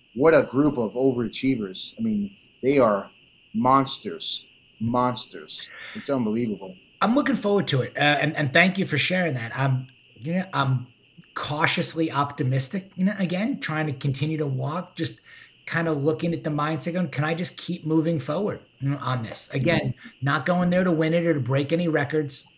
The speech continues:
Speaker 2: Mm, going with some really good friends, uh, a couple of college fraternity buddies, and, and, and my buddy J T, who's, uh, a restaurant mogul, you know, down here. And, and we just look for different challenges and experiences.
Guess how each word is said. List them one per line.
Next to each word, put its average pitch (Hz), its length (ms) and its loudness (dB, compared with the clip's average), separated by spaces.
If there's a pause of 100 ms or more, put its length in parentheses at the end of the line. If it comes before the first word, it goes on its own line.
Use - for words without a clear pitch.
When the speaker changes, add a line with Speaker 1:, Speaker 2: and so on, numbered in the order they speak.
(140)
Speaker 2:
Mm, 165 320 2 (420)
going 151 280 2
with 160 100 2
some 165 180 -2
really 151 240 4
good 156 240 2
friends, 151 640 0
uh, 131 260 2
a - 40 -12
couple 139 200 -4
of 143 60 -6
college 151 400 0
fraternity 151 520 -2
buddies, 147 460 -2
and, 135 120 -4
and, 131 260 2
and 131 200 -2
my 135 80 2
buddy 143 260 0
J 143 240 0
T, 147 460 -2 (360)
who's, 139 380 0
uh, 139 300 0 (120)
a 135 60 0
restaurant 143 520 0
mogul, 143 540 2
you 151 120 -4
know, 151 80 0
down 143 380 2
here. 147 360 0
And, 139 180 -2
and 143 220 0 (460)
we 196 80 0
just 262 240 -2
look 226 200 -2
for 254 140 -4
different 190 340 -2
challenges 165 520 -2
and 170 80 0
experiences. 165 800 -4